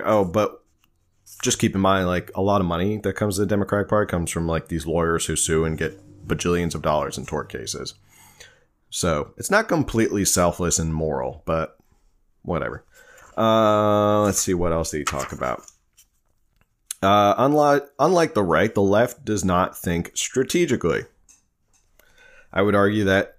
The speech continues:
that's completely flipped now, especially in California. We think issue by issue. We generally do not try to figure out what minimal change can we enact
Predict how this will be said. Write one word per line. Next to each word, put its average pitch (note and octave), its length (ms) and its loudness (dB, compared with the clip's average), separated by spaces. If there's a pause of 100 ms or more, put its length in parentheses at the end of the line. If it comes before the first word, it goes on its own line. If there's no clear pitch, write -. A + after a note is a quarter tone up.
that's F#2 200 2
completely A2+ 440 2
flipped D3 260 2
now, D#2+ 180 2
especially A2 400 2
in F#2+ 60 0
California. G2 640 2
We C3 200 2
think C3+ 380 0
issue G#2+ 320 0
by G#2 200 4
issue. F#2+ 520 0
We G2 220 0
generally A2+ 460 2
do A#2 100 2
not A2+ 200 2
try G#2+ 200 2
to G2 60 2
figure G#2 340 2
out G2+ 200 2
what F#2 220 0
minimal F#2+ 380 2
change F#2+ 340 0
can F2+ 200 0
we E2+ 120 0
enact G2+ 400 0